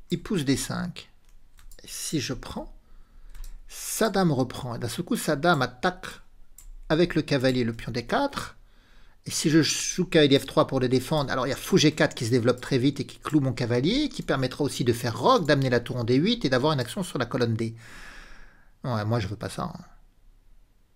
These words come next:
Alors vous allez me dire pourquoi je joue pas D cinq. Oui, je peux jouer D cinq aussi. Mais son cavalier peut bouger. Et après, mon pion D cinq peut être pris pour cible par la poussée E six, hein.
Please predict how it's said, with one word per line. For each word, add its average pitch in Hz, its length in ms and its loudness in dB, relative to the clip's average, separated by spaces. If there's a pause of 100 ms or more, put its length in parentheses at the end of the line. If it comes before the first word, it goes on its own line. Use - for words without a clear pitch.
(120)
Alors 117 100 0
vous 117 80 0
allez 127 100 6
me 131 60 2
dire 143 100 4
pourquoi - 240 0
je 107 120 0
joue 110 100 -2
pas 117 140 -2
D 107 80 -6
cinq. - 200 -10
Oui, 330 140 0
je - 80 -10
peux - 140 -12
jouer 110 100 -6
D 220 100 -6
cinq 226 280 -10
aussi. - 280 -14 (1200)
Mais 120 680 0 (340)
son - 220 -2
cavalier 135 400 6
peut 131 100 2
bouger. 113 400 0 (560)
Et 160 80 -2
après, 170 200 -2
mon 190 100 4
pion 160 160 0
D 127 100 4
cinq 214 180 -2
peut - 80 0
être - 80 -4
pris - 140 -2
pour 147 200 -2
cible 233 180 -4
par 165 100 2
la 135 80 2
poussée 151 260 -2
E 143 60 4
six, - 320 -8
hein. 180 140 -10